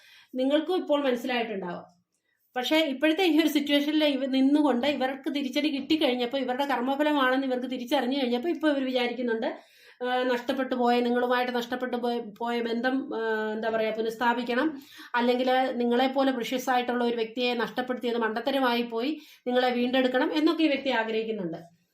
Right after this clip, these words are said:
ആഹ്, അതായത് എല്ലാത്തിലും വാല്യൂ നിങ്ങൾക്ക് തരണം എന്നൊക്കെ ഈ വ്യക്തി ഇപ്പൊ ചിന്തിക്കുന്നുണ്ട്. ആഹ്, കാരണം അവര് നോക്കുമ്പോ നിങ്ങൾ വളരെയധികം ഹാപ്പിയാണ്. ആഹ്, അപ്പൊ നിങ്ങള്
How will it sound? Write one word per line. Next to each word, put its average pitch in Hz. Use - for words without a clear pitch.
ആഹ്, 220
അതായത് 269
എല്ലാത്തിലും 311
വാല്യൂ 277
നിങ്ങൾക്ക് 277
തരണം 262
എന്നൊക്കെ 277
ഈ 262
വ്യക്തി 254
ഇപ്പൊ 254
ചിന്തിക്കുന്നുണ്ട്. 240
ആഹ്, 233
കാരണം 294
അവര് 277
നോക്കുമ്പോ 330
നിങ്ങൾ 311
വളരെയധികം 285
ഹാപ്പിയാണ്. 254
ആഹ്, 240
അപ്പൊ 247
നിങ്ങള് 294